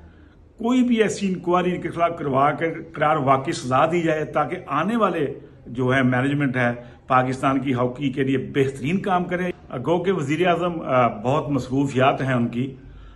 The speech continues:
اور لیکن وہ پیٹرن چیف بھی ہیں ہاکی کے، اور میاں محمد شہباز شریف سے میں درخواست کرتا ہوں، آ، پیٹرن چیف کے پاس پاور ہے، ڈسکریشن پاور ہے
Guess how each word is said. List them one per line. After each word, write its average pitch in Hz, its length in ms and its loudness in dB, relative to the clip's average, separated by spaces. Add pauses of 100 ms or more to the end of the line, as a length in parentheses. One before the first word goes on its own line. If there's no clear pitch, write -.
(120)
اور 117 380 2
لیکن 123 240 0
وہ 131 80 -2
پیٹرن 131 460 -4
چیف 175 220 -4
بھی 170 200 0
ہیں 160 60 4
ہاکی 131 380 0
کے، 135 280 -4 (480)
اور 117 240 2 (200)
میاں 131 440 0
محمد 131 320 0 (100)
شہباز 123 380 0
شریف 135 220 0
سے 143 140 -4
میں 131 100 0
درخواست 120 560 0
کرتا 160 280 0
ہوں، 151 280 -2 (800)
آ، 120 200 0
پیٹرن 143 580 -2
چیف 147 240 -4
کے 156 60 -6
پاس 143 420 -2
پاور 143 340 4
ہے، 160 60 2
ڈسکریشن 135 520 -2
پاور 143 380 2
ہے 147 200 0